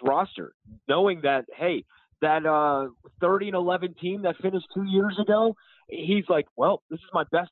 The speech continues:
option because I missed out on Gordon Hayward. I missed out on Kawhi Leonard." No, the big names, the alpha dogs, no longer wanna come to Miami. And that's very surprising considering how much they go out and party after the games here,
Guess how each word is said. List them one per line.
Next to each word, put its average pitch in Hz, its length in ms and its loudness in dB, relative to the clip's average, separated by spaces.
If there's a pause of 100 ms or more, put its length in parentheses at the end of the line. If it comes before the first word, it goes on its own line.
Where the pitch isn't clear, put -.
option 180 360 -8
because 135 220 -12
I 139 80 -2
missed 170 280 -6
out 170 140 2
on 160 100 0
Gordon 127 260 -2
Hayward. 95 320 -4
I 98 40 -4 (100)
missed 165 200 -8
out 180 120 -4
on - 80 -8
Kawhi 131 360 0
Leonard." 104 200 -8 (380)
No, 226 240 2 (480)
the 180 60 -2 (120)
big 240 240 0
names, 226 380 -2
the 160 160 2
alpha 214 300 0 (100)
dogs, 151 260 0
no 160 100 -4
longer 185 340 -2
wanna 175 240 -8
come 190 200 -6
to 175 80 -2
Miami. 127 360 -4
And 156 60 -4
that's 240 160 -2
very 226 200 0
surprising 180 500 -6 (300)
considering 156 360 -2
how 151 120 -2
much 160 240 -2
they 147 100 2
go 151 160 4
out 143 60 0
and 131 120 -12
party 170 340 -2 (360)
after 190 360 -4
the 143 100 -2
games 113 400 -12
here, 104 260 -2